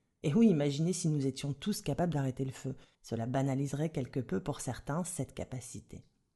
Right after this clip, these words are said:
En ajoutant de la légende familiale autour de ce don,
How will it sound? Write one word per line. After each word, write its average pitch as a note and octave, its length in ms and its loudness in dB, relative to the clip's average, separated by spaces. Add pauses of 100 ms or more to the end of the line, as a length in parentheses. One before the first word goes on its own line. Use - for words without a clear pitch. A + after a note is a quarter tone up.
(540)
En C#3+ 140 -2
ajoutant C#3 420 0
de D3 100 2
la B2 160 -4
légende C3 400 -2
familiale A#2+ 580 -4
autour B2+ 280 -4
de B2 80 -2
ce - 180 -8
don, C#3 360 0